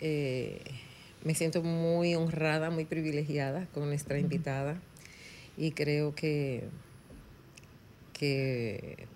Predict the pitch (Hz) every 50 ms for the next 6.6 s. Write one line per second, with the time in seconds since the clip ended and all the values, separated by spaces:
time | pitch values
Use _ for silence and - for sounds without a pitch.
0 | - - 160 151 160 - 196 185 180 - - 160 156 160 165 160 156 135 - -
1 | - - 170 160 165 - - 151 160 165 165 165 175 170 160 151 147 151 151 -
2 | 156 156 - 190 175 170 214 - 214 226 202 160 190 208 - - - - - -
3 | - - 139 147 147 139 131 123 - - 156 143 143 139 139 139 - 147 143 139
4 | 131 123 - - - - - - - - - - 131 143 147 139 165 156 151 -
5 | - 151 135 139 135 135 135 143 139 139 135 131 143 143 151 156 156 151 - 160
6 | 147 147 143 147 160 160 160 - 170 160 -